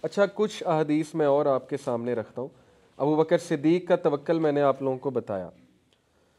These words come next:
रिस्क की बड़ी टेंशन होती है सबको कि रिस्क कैसे लूँ, कहाँ से आएगा, ये वो। पहली तो बात रिस्क का कॉन्सेप्ट, इस पे अगला लेक्चर most probably मेरा concept of risk पे होगा।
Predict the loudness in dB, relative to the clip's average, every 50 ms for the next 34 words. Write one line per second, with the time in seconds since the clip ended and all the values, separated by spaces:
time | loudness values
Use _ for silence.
0 | _ _ _ _ _ _ _ _ _ -2 4 6 6 6 6 2 -4 -6 -4 0
1 | 0 0 0 0 -4 -8 -6 -4 -4 -4 -4 -6 -8 -6 -6 -6 -6 -8 -8 -10
2 | -10 -10 -10 -12 -14 -14 -14 _ -20 -20 -20 _ _ _ _ _ _ _ _ _
3 | -6 -4 -2 -2 -2 -2 -4 -6 -8 -14 -20 -20 _ _ _ _ _ _ -6 -6
4 | -6 -6 -6 -6 -6 -6 -6 -8 -10 -10 -8 -8 -10 -10 -12 -14 -14 -10 -8 -8
5 | -8 -6 -4 -2 0 0 0 -2 -2 -2 -4 -4 -4 -4 -4 -4 -4 -6 -6 -8
6 | -6 -6 -4 -4 -4 -4 -4 -2 0 2 2 2 0 -2 -4 -4 -4 -6 -6 -6
7 | -4 -4 -4 -4 -4 -6 -6 -6 -6 -8 -12 -12 -6 -4 -2 -2 -2 -4 -4 -2
8 | -2 -2 -2 -2 -4 -4 -6 -6 -4 -4 -4 -4 -6 -6 -6 -6 -4 -4 -6 -6
9 | -6 -4 -4 -4 -2 -2 -2 -4 -2 -2 -2 -2 -2 -2 -4 -4 -4 -4 -6 -8
10 | -8 -10 -10 -8 -8 -6 -6 -8 -12